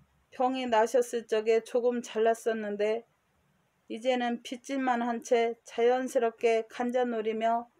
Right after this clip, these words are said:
목덜미에 드리워져 있었습니다. 제가 히스클리프 씨에게 말했던 것처럼 마님의 모습은 변해 있었지만 이렇게 조용히 계실 적에는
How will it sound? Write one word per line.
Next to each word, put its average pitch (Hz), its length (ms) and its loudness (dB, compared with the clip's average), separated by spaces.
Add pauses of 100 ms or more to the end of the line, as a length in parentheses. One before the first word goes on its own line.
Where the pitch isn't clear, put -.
(240)
목덜미에 226 880 0
드리워져 220 540 2
있었습니다. 202 920 -4 (1900)
제가 240 460 2
히스클리프 294 760 -6
씨에게 220 420 0
말했던 226 500 0
것처럼 220 560 -2 (640)
마님의 240 580 0
모습은 226 560 0
변해 240 320 -2
있었지만 214 760 -6 (880)
이렇게 247 460 2
조용히 262 520 -2
계실 247 360 -2
적에는 226 600 -2